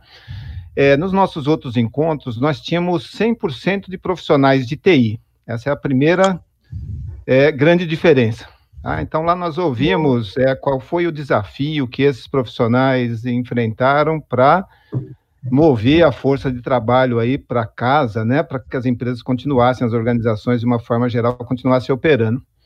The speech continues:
Ok? Hoje não. Hoje eu deixei o pessoal de T I fora. Ok? Podemos falar aqui, gente. Hoje eu quero ouvir de vocês aqui o que que a gente quer, né, que aconteça na organização. E lá no finalzinho a gente vai trazer o pessoal de T I pra nossa discussão.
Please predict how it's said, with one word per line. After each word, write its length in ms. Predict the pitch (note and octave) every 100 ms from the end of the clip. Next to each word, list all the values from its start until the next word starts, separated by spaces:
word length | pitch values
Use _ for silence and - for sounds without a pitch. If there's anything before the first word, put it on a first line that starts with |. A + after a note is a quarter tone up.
| _ _ -
Ok? 180 | - - _ -
Hoje 220 | D3+ G3
não. 180 | D#3 G2 _ _ _ _
Hoje 220 | D#3 F#3+ F#3
eu 60 |
deixei 300 | E3+ D3+ F#3+
o 60 | F3+
pessoal 300 | F3+ - F3
de 100 | F3
T 160 | F3
I 80 | F#3
fora. 320 | - B2+ A2+ - _ _ _ _
Ok? 240 | A2 E3+ C#3+ - - -
Podemos 340 | F#3 A#3+ -
falar 480 | - E3+ D3+ F#3+ G3+
aqui, 260 | F#3+ G3 F3
gente. 220 | F3 E3+
Hoje 260 | F3+ G3 G#3+
eu 40 |
quero 200 | G#3 G#3
ouvir 180 | F3+ F3+
de 80 | F3
vocês 400 | F3 - F3 E3
aqui 240 | D#3+ G#3+
o 140 | F#3+
que 180 | - A#3
que 160 | - A3
a 140 | F#3
gente 400 | C3+ G#3 G3+ - _
quer, 400 | - D3 E3+ F#3+ - - - _ -
né, 160 | D#3+
que 100 | F3
aconteça 640 | C3 - D#3 B2+ D3 E3+ E3
na 140 | D3+
organização. 640 | D3+ D3+ D3+ C#3+ C3 A#2+ E3
E 60 |
lá 180 | F3+ B3+
no 140 | D#4 C4+
finalzinho 580 | B3 A3 F3+ C#3 G#3+
a 60 | G#3
gente 260 | F3+ G3 F#3
vai 140 | F#3+
trazer 340 | F#3+ E3+ D3
o 100 | E3
pessoal 360 | D#3+ D3+ D#3 D#3+
de 80 | D3+
T 180 | D#3 C3+
I 100 | D3+
pra 140 | D3
nossa 260 | D3+ D3+ D3
discussão. 560 | C3+ - B2 - G#2